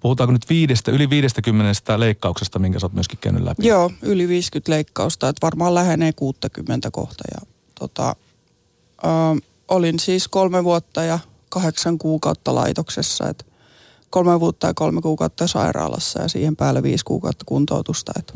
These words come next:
Speaker 1: Mm.
Speaker 2: pitkä laitosjakso oli, et oli vähän, olin vähän laitostunut niin sanotusti.
Speaker 1: Niin, niin kuin tuossa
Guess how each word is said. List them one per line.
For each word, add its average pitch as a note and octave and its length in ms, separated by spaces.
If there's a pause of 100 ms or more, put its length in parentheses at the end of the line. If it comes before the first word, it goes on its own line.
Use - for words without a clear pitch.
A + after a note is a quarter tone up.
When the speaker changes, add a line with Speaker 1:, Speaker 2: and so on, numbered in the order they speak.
Speaker 1:
Mm. G#2+ 160 (760)
Speaker 2:
pitkä F3 280
laitosjakso E3 640
oli, C3 240 (500)
et D3+ 200
oli D3 200
vähän, D#3 220 (180)
olin B3 280
vähän F3+ 340
laitostunut - 720
niin - 140
sanotusti. - 440 (440)
Speaker 1:
Niin, F#3+ 340 (840)
niin D#3 80
kuin D3 120 (420)
tuossa D3+ 360